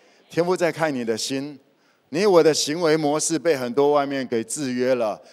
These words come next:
但是就像耶稣，耶稣来传的福音是什么？天国近了，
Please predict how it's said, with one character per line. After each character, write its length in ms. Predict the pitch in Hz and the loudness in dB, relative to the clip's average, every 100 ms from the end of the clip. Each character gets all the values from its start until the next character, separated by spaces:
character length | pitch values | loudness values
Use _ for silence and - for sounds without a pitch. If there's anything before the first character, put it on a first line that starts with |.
| _ - | _ -2
但 180 | 160 | -2
是 440 | 147 - 170 139 107 - _ _ _ _ _ - | 0 0 2 2 -2 -14 _ _ _ _ _ -12
就 100 | 196 | -2
像 180 | 185 156 | -2 0
耶 120 | 156 | -2
稣， 320 | 156 165 175 - | -2 -2 -4 -8
耶 140 | 151 175 | -2 0
稣 180 | 180 | 2
来 140 | 170 151 | 4 2
传 320 | - - 143 | 0 -2 0
的 120 | 170 | 0
福 220 | - 139 | -2 -4
音 100 | 147 | -4
是 120 | 160 143 | -4 -6
什 120 | 123 | -6
么？ 200 | 110 117 _ _ | -6 -8 _ _
天 280 | - 214 214 | -2 0 -2
国 260 | 151 135 139 | -4 -2 -2
近 300 | 185 170 131 | -2 -2 -2
了， 260 | 107 92 | -2 -6